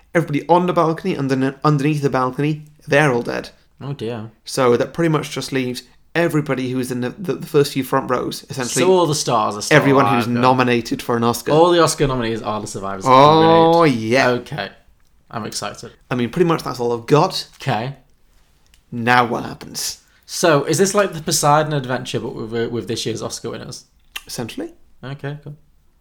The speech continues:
Speaker 1: They're trapped in a room.
Speaker 2: Sure.
Speaker 1: All the exits are blocked. Let's say that the, uh, the stage exits, they've been blocked as well by, like, lights falling down and stuff, you know.
Speaker 2: Sure.
Speaker 1: Like,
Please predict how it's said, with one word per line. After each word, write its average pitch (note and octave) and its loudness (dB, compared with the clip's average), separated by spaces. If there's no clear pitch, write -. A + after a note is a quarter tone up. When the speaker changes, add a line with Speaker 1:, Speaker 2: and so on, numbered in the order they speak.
Speaker 1:
They're - 0
trapped - -8
in D3 -2
a C3 -2
room. F3+ -8
Speaker 2:
Sure. A#2 -6
Speaker 1:
All D3+ 4
the C#3 4
exits - -4
are B2 2
blocked. E3 -2
Let's - -4
say D3 -2
that C3+ 0
the, C3 -2
uh, B2+ 0
the A#2 -6
stage D3+ 0
exits, - -4
they've C3 -2
been B2+ -2
blocked C3 -2
as C3 -8
well C#3+ 2
by, B2 -2
like, B2+ -4
lights B2+ -2
falling B2 -4
down B2 -4
and A#2 -8
stuff, - -10
you - -8
know. D3+ -14
Speaker 2:
Sure. A2 -8
Speaker 1:
Like, D3 -2